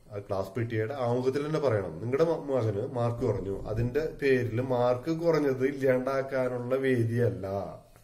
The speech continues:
ഇത് എന്ന കാര്യം അർത്ഥവത്താണ്. അതായത് ചിലപ്പോ പല ടീച്ചേഴ്സും പറയാറുണ്ട്, ക്ലാസ് പി ടി എ കഴിഞ്ഞു കഴിഞ്ഞാല് ചുറ്റും കുറെ രക്ഷിതാക്കൾ കൂടും, എന്റെ മോൻ ഇത് പഠിച്ചില്ല, എന്റെ മോൻ ഇന്ന മാർക്ക്, വിഷയത്തിന് മാർക്ക് കുറവാണ്. ഇതൊക്കെ ത-, അതങ്ങോട്ട് പറഞ്ഞു കഴിഞ്ഞാൽ,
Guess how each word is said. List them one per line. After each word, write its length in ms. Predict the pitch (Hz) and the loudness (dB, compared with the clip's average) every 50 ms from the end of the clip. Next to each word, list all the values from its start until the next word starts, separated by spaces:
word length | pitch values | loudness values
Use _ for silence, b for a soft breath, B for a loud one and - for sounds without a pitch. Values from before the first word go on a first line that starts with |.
| _ - 101 | _ -14 -10
ഇത് 160 | 98 98 107 | -6 -4 -4
എന്ന 300 | 110 110 110 107 107 107 | -4 -4 -4 -2 -2 -4
കാര്യം 440 | 107 110 104 98 92 92 95 95 - - - - _ b b b b b - | -2 -2 -2 -2 -2 -6 -10 -12 -16 -18 -20 -20 _ b b b b b -10
അർത്ഥവത്താണ്. 720 | 104 101 - 95 90 80 80 90 82 78 76 - - - - - b b b b b b b b b b 123 | -10 -6 -4 -4 -4 -4 -6 -8 -8 -8 -10 -14 -16 -20 -20 -20 b b b b b b b b b b 0
അതായത് 380 | 123 135 139 135 139 143 139 | 2 4 4 4 4 2 2
ചിലപ്പോ 480 | 147 135 131 123 120 127 127 131 131 - 131 | 2 4 4 4 4 4 2 0 0 -2 -2
പല 140 | 123 127 139 | 0 0 0
ടീച്ചേഴ്സും 420 | 135 135 127 131 127 127 135 131 | 0 -2 -2 -2 -2 -2 -2 -2
പറയാറുണ്ട്, 400 | 131 120 120 117 117 117 113 117 | -2 0 0 0 0 -2 -2 -2
ക്ലാസ് 280 | 123 120 123 120 - - | 0 0 0 -2 -2 -6
പി 60 | 123 | -2
ടി 140 | 117 131 156 | 0 0 0
എ 40 | |
കഴിഞ്ഞു 240 | 170 151 127 127 131 | 2 0 0 2 0
കഴിഞ്ഞാല് 600 | 131 120 104 98 90 85 80 95 110 - 80 - | 0 0 -2 -4 -6 -8 -8 -10 -10 -12 -12 -12
ചുറ്റും 260 | - 117 113 151 151 | -10 -10 -8 -8 -6
കുറെ 220 | 165 160 127 131 135 | -6 -4 -2 -2 -4
രക്ഷിതാക്കൾ 360 | 131 - 113 107 101 104 110 | -2 0 -2 -2 -2 -2 -4
കൂടും, 260 | 104 98 87 85 - | -6 -6 -8 -8 -6
എന്റെ 180 | 117 117 127 147 | -6 -4 -4 -4
മോൻ 280 | 156 127 117 120 120 | -2 -2 -2 -2 -4
ഇത് 60 | 117 110 | -4 -4
പഠിച്ചില്ല, 360 | - - - 82 80 - - | -6 -8 -8 -12 -14 -14 -14
എന്റെ 240 | - 113 120 135 139 | -10 -6 -4 -4 -2
മോൻ 140 | 143 139 | -2 -2
ഇന്ന 280 | 131 127 127 117 113 117 | -2 -2 -2 -2 -2 0
മാർക്ക്, 340 | 120 123 120 107 - 110 107 | 0 0 -2 -4 -4 -6 -6
വിഷയത്തിന് 400 | 107 104 - 107 98 90 98 101 | -4 -4 -4 -4 -6 -4 -4 -4
മാർക്ക് 200 | 101 101 - - | -4 -4 -6 -6
കുറവാണ്. 400 | 101 98 95 87 80 80 73 - - B B B B B B B B 104 110 | -8 -8 -8 -8 -12 -14 -16 -20 -20 B B B B B B B B -14 -8
ഇതൊക്കെ 260 | 127 160 170 160 - | -6 -6 -4 -4 -4
ത-, 320 | 170 160 - 180 180 - - - - - | -6 -4 -2 0 0 0 -2 -6 -10 -6
അതങ്ങോട്ട് 380 | 131 131 160 170 175 196 196 202 | -2 2 2 2 2 2 0 2
പറഞ്ഞു 240 | 175 160 156 165 180 | 2 2 2 2 0
കഴിഞ്ഞാൽ, 320 | 175 160 156 151 156 | 0 0 0 -2 -2